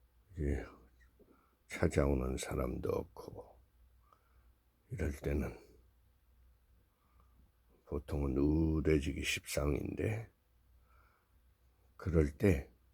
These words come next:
퇴치 방법이 있습니다. 그 찾아오지 않는다고 뭐라고 하지 말고,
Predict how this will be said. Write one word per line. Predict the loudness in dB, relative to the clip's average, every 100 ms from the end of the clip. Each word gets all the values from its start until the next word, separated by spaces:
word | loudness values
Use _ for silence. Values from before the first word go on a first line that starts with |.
| _ 6
퇴치 | 10 10 10
방법이 | 4 2 0 -2 -4
있습니다. | -6 -6 -10 -12 -18 -20 _ _ _ _ _ _ _ _ _ _ _ _
그 | -12
찾아오지 | -8 -2 6 6 6 6 4
않는다고 | 6 10 10 10 4 2 -2 -2 -12 _ _ _ -20 -20 -8
뭐라고 | 0 4 4 4
하지 | 0 -2 -2
말고, | -2 -4 -6 -6 0 2 2 -2